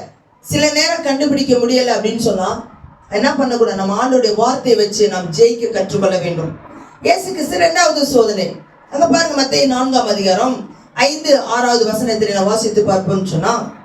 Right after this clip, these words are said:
அந்த "தாள குதியும்" அப்படின்னு சொல்லி சொல்றான். தேவாலயத்துல உப்பரிகையின் மேலே கொண்டு போயிட்டு எவ்வளவு நேரத்துல கொண்டு போயிருப்பா பாருங்களேன். தேவாலயத்துல உப்பரிகை மேல கொண்டு போய், "இங்க இருந்து நீ கீழே தாழ குதியும், தூதர்கள் உன்னை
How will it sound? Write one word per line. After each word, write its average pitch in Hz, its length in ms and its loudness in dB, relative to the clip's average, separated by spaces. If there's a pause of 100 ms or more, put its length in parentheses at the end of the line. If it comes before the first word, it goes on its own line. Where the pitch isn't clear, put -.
(1040)
அந்த 294 180 2
"தாள 302 560 2
குதியும்" 294 440 2
அப்படின்னு 208 280 0
சொல்லி 233 300 4
சொல்றான். 254 360 0 (1120)
தேவாலயத்துல 302 580 0
உப்பரிகையின் 277 640 0
மேலே 254 480 0
கொண்டு 226 220 4
போயிட்டு 196 580 0 (280)
எவ்வளவு 359 360 2
நேரத்துல 330 320 0
கொண்டு 277 180 2
போயிருப்பா 220 360 2
பாருங்களேன். 180 580 -4 (320)
தேவாலயத்துல 247 640 2
உப்பரிகை 247 360 2
மேல 226 220 2
கொண்டு 226 260 0
போய், 202 280 2 (340)
"இங்க 247 160 4
இருந்து 277 200 0
நீ 254 140 0
கீழே 285 360 0
தாழ 247 340 0
குதியும், 247 600 0 (380)
தூதர்கள் 302 500 2
உன்னை 247 420 -2